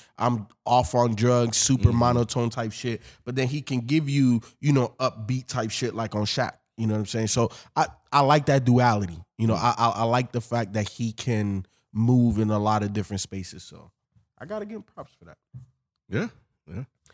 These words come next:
Speaker 1: So this one is super short, Ken, so I'm gonna reserve giving favorites. It's, it's not even thirty minutes long, so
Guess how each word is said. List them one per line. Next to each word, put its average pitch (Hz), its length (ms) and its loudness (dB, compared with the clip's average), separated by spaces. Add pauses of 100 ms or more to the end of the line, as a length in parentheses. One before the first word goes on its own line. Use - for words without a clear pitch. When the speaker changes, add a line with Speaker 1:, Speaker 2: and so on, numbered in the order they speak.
(160)
Speaker 1:
So 139 140 2
this 185 240 4
one 226 100 6
is 180 140 2
super 185 320 -2
short, - 380 0
Ken, 131 180 -4
so 120 140 -6
I'm 131 100 -2
gonna 143 100 -4
reserve 117 440 -8
giving 110 200 -8
favorites. 104 380 -12
It's, 117 160 -6
it's 117 180 -4
not 113 160 0
even 101 140 -4
thirty 104 240 -8
minutes 101 260 -8
long, 95 220 -10
so 90 260 -20